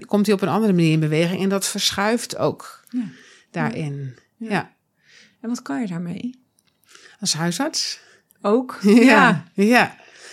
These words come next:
Speaker 1: Het begint bij daarvan bewustzijn. Wat, eh, wat ik soms wel lastig ook vind in te zien is, ik ben natuurlijk onderzoeker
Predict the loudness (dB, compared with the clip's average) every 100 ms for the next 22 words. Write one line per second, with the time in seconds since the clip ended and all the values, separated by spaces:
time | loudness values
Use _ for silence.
0 | -16 -10 -4 -2 -2 -4 -2 -2 -2 -4
1 | -6 -4 -4 -2 -2 -2 0 0 0 0
2 | -4 -6 _ _ _ _ -20 -20 _ -8
3 | -6 -6 _ -8 -4 -4 -4 -4 -4 -6
4 | -6 -6 -6 -6 -8 -6 -2 -2 -4 -6
5 | -2 0 -2 -4 -6 -8 -6 -6 -4 -8
6 | -6 -6 -4 -4 -6 -8 -6 -2 -2 -4
7 | -10 -14 -10 -8 -8 -10 -10 -6 -4 -2
8 | -2 0 0